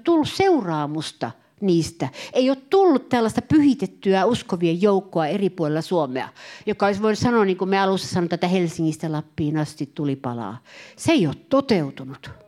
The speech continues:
Se ei ole toteutunut, mutta se voi toteutua. Nyt jos tämä,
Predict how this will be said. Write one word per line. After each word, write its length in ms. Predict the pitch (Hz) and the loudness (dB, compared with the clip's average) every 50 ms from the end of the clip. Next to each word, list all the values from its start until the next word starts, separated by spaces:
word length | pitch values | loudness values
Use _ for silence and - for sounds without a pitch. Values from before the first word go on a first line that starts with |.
| _ _ _ _ _ - | _ _ _ _ _ -4
Se 120 | - 302 | 0 0
ei 140 | 285 214 160 | 0 0 0
ole 80 | 151 - - | -4 -4 -2
toteutunut, 720 | 311 330 - - 196 165 143 - 127 117 107 123 - - - - - - - - - - - - | -2 0 2 2 2 2 2 0 0 -2 -4 -4 -8 -12 -14 -12 -12 -12 -10 -10 -12 -10 -4 0
mutta 280 | 254 285 302 - 311 | 0 0 0 -2 -4
se 240 | - - 214 196 202 | -2 -2 0 2 4
voi 240 | 320 370 427 427 359 | 4 4 4 4 2
toteutua. 640 | - 247 220 226 214 190 170 160 151 - 156 131 - - _ _ _ _ _ _ - - - - - | 0 0 -2 0 -2 -2 -2 -2 -4 -6 -10 -10 -10 -12 _ _ _ _ _ _ -20 -20 -20 -10 -2
Nyt 300 | 262 320 381 381 381 - | 2 2 2 2 2 -2
jos 180 | 302 254 - - | -2 -2 -4 -4
tämä, 460 | - - 320 359 330 285 233 196 175 | -2 0 0 2 2 2 0 -2 -4